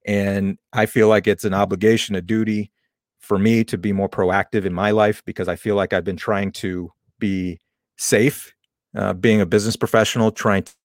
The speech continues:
line to make sure that I'm not, I'm not too progressive or I'm not too, um, uh, what's the word to use? Uh, controversial when I'm posting publicly, to make sure that I'm kind of protecting my business or my brand, so to speak.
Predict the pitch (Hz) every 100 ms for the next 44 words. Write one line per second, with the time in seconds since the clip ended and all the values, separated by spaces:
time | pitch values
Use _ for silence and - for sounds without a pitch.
0 | _ _ _ _ _ _ 95 104 104 98
1 | 92 - 92 90 92 92 98 92 98 -
2 | - - 92 107 113 127 113 95 92 90
3 | 95 98 - - 98 92 92 - _ _
4 | _ _ _ _ - 98 98 92 - _
5 | _ _ _ _ _ _ _ _ - 110
6 | 107 - 107 98 92 - 95 92 92 -
7 | - _ _ _ - 104 - 117 104 95
8 | 104 - 113 120 _ - - _ 110 101
9 | 98 95 120 101 117 104 113 104 110 113
10 | 113 - - 101 95 - 104 95 92 90
11 | 107 90 95 - 95 98 90 80 113 101
12 | 107 104 - - _ _ - - 90 85
13 | - 95 95 87 92 - 92 85 - 92
14 | 90